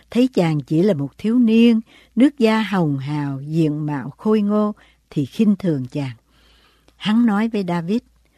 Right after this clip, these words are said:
"Ta có phải là một con chó đâu mà ngươi cầm gậy đến với ta?" Rồi tên Philippines lấy danh các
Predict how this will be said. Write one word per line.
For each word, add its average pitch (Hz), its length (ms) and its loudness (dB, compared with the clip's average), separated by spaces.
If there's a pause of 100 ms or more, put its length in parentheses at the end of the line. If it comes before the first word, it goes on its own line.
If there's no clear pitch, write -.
(420)
"Ta 240 180 2
có 254 180 -4
phải 170 440 -2
là 208 140 -2
một 151 220 -6
con 208 180 -4
chó 233 340 0
đâu 233 260 0 (400)
mà 165 140 -4
ngươi 185 260 0 (100)
cầm 147 280 -2
gậy 139 300 -6
đến 185 280 -2
với 214 140 -2
ta?" 165 320 -8 (1000)
Rồi 156 440 -2
tên 180 260 2
Philippines 180 760 2 (280)
lấy 240 340 4
danh 214 440 2 (100)
các 262 180 -4